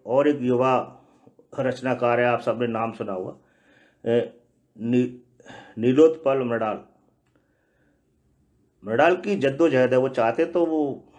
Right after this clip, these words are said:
आईएएस हो सकते थे, हम और आप सब जानते हैं, पर उनका नहीं। मैं, मैं लेखन करूँगा और लेखन के जरिए ही मैं मतलब जीवत-, जीवन गुजार के दिखाऊंगा, अच्छा जीवन गुजार के दिखाऊंगा।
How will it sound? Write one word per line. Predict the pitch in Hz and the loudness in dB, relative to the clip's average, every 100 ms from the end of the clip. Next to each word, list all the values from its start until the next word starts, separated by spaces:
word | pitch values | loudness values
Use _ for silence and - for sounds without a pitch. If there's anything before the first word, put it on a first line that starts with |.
| - - 98 - _ _ _ _ _ _ | -20 -20 -20 -20 _ _ _ _ _ _
आईएएस | 117 143 156 127 | 0 2 2 2
हो | |
सकते | 120 160 - 123 | -2 -4 -4 -4
थे, | 170 - - _ _ | -4 -8 -18 _ _
हम | 101 110 | -10 -8
और | 120 | -4
आप | 123 123 | -4 -4
सब | 117 117 | -8 -6
जानते | 101 101 - | -8 -10 -14
हैं, | - _ _ _ _ _ _ _ _ _ _ | -16 _ _ _ _ _ _ _ _ _ _
पर | 151 | 4
उनका | 170 160 139 | 4 4 2
नहीं। | 120 123 | 0 0
मैं, | 131 139 - - - - - _ - 143 | 0 -2 -4 -12 -20 -20 -20 _ -10 -4
मैं | 139 | 0
लेखन | 127 127 143 143 | 2 0 0 -2
करूँगा | 131 135 165 185 - _ _ _ - | -2 -2 -4 -8 -14 _ _ _ -2
और | 147 175 | 2 4
लेखन | 127 120 131 123 160 160 | 2 2 0 0 -4 -4
के | 156 170 165 | 0 2 2
जरिए | 127 127 135 143 | 2 0 0 2
ही | 147 190 | 2 2
मैं | 180 - - - _ | 2 0 -4 -18 _
मतलब | 107 131 107 | -6 -4 -2
जीवत-, | 127 127 127 - _ - 123 104 - 113 | -2 0 -2 -6 _ -10 -8 -8 -10 -12
जीवन | 110 120 131 135 104 - _ 95 | -6 -2 0 0 -2 -10 _ -16
गुजार | 101 104 113 123 127 | -14 -4 0 2 2
के | 117 | 0
दिखाऊंगा, | 98 101 123 151 | -6 -6 -2 -2
अच्छा | 139 147 | -2 -2
जीवन | 127 110 | -2 -2
गुजार | 98 85 | -4 -10
के | - - | -14 -20
दिखाऊंगा। | - _ _ | -20 _ _